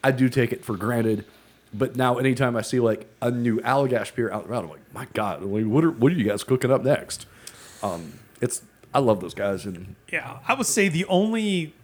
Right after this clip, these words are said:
Speaker 2: consistent negative I have from them is their stouts. 'Cause
Speaker 1: Oh,
Speaker 2: they
Speaker 1: yeah,
Speaker 2: just
Speaker 1: because
Speaker 2: don't, 'cause I feel like that is stuck, for them, it's stuck in, like, nineteen ninety-five.
Speaker 1: Yeah, they're, well, they're using their house yeast for stouts, and it's like a,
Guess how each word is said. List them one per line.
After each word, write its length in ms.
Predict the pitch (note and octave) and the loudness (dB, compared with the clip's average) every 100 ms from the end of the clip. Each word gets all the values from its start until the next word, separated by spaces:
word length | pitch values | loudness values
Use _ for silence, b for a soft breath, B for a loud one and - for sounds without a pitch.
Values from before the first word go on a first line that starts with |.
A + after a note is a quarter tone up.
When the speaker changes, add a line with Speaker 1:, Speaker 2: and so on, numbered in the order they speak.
| - | -6
Speaker 2:
consistent 760 | F3+ C#3+ - F#3+ F3+ - F3+ D#3 - | -4 -2 -2 0 -2 -2 -6 -6 -10
negative 680 | C#3+ C#3 D3 C#3+ C#3 B2+ C#3 | -4 0 2 2 0 -2 -2
I 120 | C3+ | -2
have 320 | A#2+ C3+ B2 | 0 -2 -2
from 200 | D3 C3 | -4 -4
them 240 | C3 C3 | -2 -4
is 240 | C#3+ B2+ A2+ | -4 -6 -4
their 180 | B2 A#2+ | -4 -4
stouts. 800 | - - A#2 - - - - - B B B B B B | -6 -8 -10 -14 -12 -10 -10 -14 B B B B B B
'Cause 120 | G3 | 4
Speaker 1:
Oh, 40 | G#3 | 6
Speaker 2:
they 60 | |
Speaker 1:
yeah, 60 | G3 | 6
Speaker 2:
just 160 | - C3 | 4 4
Speaker 1:
because 180 | A#3 | 2
Speaker 2:
don't, 80 | - | 2
'cause 160 | G3+ F3 | -2 0
I 80 | D#3+ | 0
feel 160 | A3+ | 0
like 280 | A#3+ E3 B2+ | 0 -4 -2
that 240 | D3+ D3+ C3 | 0 0 0
is 100 | - | -6
stuck, 400 | - D3 - - | -2 -2 -4 -4
for 140 | D3 | -2
them, 260 | C#3+ E3+ C#3+ | 2 0 0
it's 140 | - | -2
stuck 180 | D#3+ D#3+ | -2 -2
in, 80 | C#3 | -4
like, 140 | A#2+ | -4
nineteen 280 | C3+ C3 B2+ | -4 -4 -6
ninety-five. 400 | A#2+ A2+ - - - _ - | -6 -8 -12 -18 -20 _ -8
Speaker 1:
Yeah, 240 | F3 F#3 D#3 | 4 8 8
they're, 220 | D3+ D#3 | 6 4
well, 180 | E3+ G3 | 4 4
they're 120 | F#3+ | 4
using 320 | F#3+ G3 G3 | 4 4 6
their 180 | F3 D#3 | 6 4
house 340 | D3+ E3+ D#3 F3+ | 2 0 0 -2
yeast 240 | E3 - | -2 -2
for 140 | A#2 | -2
stouts, 500 | - - F2+ - - | -2 -4 -6 -10 -2
and 160 | G#2+ G#2+ | 2 2
it's 260 | G#2 - A#2+ | -2 -4 2
like 300 | A#2+ A#2+ B2+ | 2 4 2
a, 240 | A#2 | 2